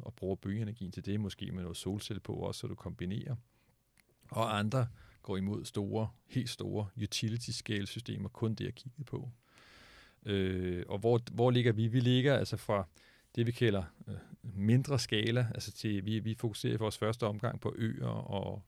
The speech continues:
kystsamfund og så videre. Fordi til at starte med, altså der er det jo, kan vi ikke sige, at vi kan komme ned på prisen på de her kæmpe,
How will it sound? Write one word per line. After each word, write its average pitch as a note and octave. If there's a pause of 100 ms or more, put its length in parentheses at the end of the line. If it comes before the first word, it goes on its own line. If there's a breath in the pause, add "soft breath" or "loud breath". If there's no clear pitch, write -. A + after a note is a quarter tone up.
(160)
kystsamfund -
og G#2
så -
videre. B2 (560 loud breath)
Fordi A#2
til -
at G#2+
starte A#2
med, A2+
altså G2+
der A2+
er A2
det A2
jo, G#2 (640 soft breath)
kan A2+
vi A2+
ikke A#2+
sige, A#2+
at A#2
vi A#2+
kan A2+
komme A2
ned A#2
på -
prisen A#2
på F#2+
de A2
her G2+
kæmpe, G#2+